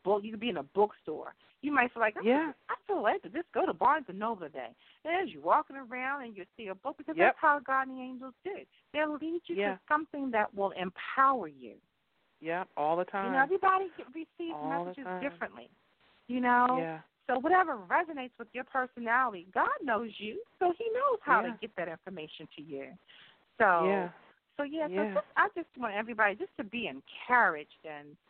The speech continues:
Speaker 1: um,
Speaker 2: Yes.
Speaker 1: just to, whatever you feel that you are in bondage or enslaved to, you know,
Speaker 2: Yeah.
Speaker 1: our God is just, He's a, He's a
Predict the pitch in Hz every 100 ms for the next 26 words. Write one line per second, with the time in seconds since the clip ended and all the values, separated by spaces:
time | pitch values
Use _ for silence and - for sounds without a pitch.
0 | _ _ _ - 170 180 165 156 151 339
1 | - 196 214 - 330 349 302 262 302 -
2 | 254 220 180 - 208 262 220 175 170 156
3 | 156 170 180 180 175 151 - 165 156 147
4 | _ - 170 165 151 _ - 139 139 165
5 | _ - - _ - 220 170 160 156 -
6 | 160 156 311 277 202 170 160 - 160 160
7 | 160 147 _ _ - 285 233 175 - 202
8 | 247 165